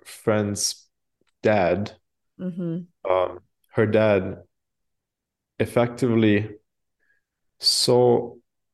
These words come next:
Speaker 1: her mom, like, outside. Yeah, I think he was walking,
Speaker 2: Mm-hmm.
Speaker 1: and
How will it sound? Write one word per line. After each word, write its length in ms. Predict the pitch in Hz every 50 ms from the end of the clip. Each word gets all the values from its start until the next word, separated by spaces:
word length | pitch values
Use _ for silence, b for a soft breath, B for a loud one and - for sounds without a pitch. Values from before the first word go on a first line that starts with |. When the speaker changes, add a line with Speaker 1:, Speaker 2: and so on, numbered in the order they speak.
| - -
Speaker 1:
her 160 | - - 113 107
mom, 600 | 107 107 117 127 123 110 95 92 98 101 101 - _ _ _ _ _ _ _ _ _ _ _ _ _ _ _ _ _ _ _ _ _ _ _ _ _ _ _ _ _ _ _ -
like, 500 | 107 101 95 92 90 - - - - _ _ _ _ _ -
outside. 920 | 110 110 113 113 113 - - - 110 98 95 90 90 90 - 98 101 107 - _ _ _ _ _ -
Yeah, 100 | - 92
I 60 | 76 98
think 180 | - 135 131
he 60 | 127
was 200 | 123 104 95 -
walking, 540 | - 98 101 101 - - 117 120 135 139 123 _ _ _ _ _ _ _ _ _ -
Speaker 2:
Mm-hmm. 360 | 202 190 185 - - 196 190
Speaker 1:
and 540 | 196 196 190 190 185 185 180 175 - -